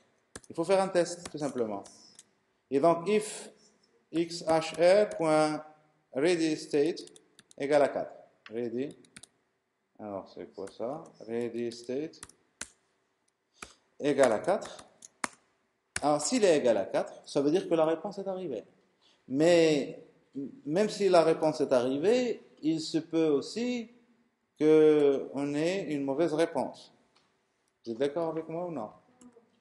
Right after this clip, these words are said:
Ça veut dire si, euh, quand est-ce qu'on va avoir une bonne réponse ?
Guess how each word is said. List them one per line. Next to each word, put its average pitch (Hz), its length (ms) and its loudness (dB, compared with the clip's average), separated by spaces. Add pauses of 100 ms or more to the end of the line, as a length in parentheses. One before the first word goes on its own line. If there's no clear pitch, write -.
(640)
Ça 139 120 2
veut 147 100 2
dire 165 180 4
si, 165 280 0
euh, 139 140 4
quand 170 220 -4
est-ce 190 140 0
qu'on 175 140 0
va 165 120 6
avoir 151 280 2
une 143 140 -2
bonne 135 180 0
réponse ? 165 640 -4